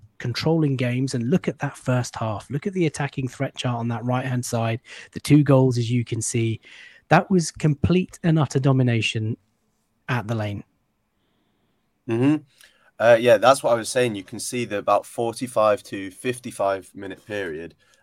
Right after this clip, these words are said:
Speaker 2: And then after that, we put our foot down and said, "Right, we're gonna control the game again," because they did. And it, they were always gonna come out of the second half, um, all guns blazing. So it was gonna take an exerted effort from us to get through that.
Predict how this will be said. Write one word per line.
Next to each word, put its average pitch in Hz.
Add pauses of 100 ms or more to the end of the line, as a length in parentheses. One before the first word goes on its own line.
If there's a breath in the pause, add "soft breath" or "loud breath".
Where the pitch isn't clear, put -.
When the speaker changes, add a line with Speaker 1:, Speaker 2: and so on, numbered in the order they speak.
Speaker 2:
And 107
then 95
after 104
that, 92
we 90
put -
our 101
foot -
down 90
and 69
said, -
"Right, 90
we're 92
gonna 110
control 98
the 85
game 87
again," 82
because 110
they 131
did. 143 (320 soft breath)
And 113
it, 120
they 123
were 135
always 135
gonna 123
come 123
out 104
of -
the 92
second 95
half, 92
um, 87 (260 soft breath)
all 101
guns 98
blazing. 87 (400)
So 101
it 110
was 120
gonna 117
take 98
an 95
exerted 98
effort 92
from 92
us - (140)
to 87 (180)
get 117
through 110
that. 90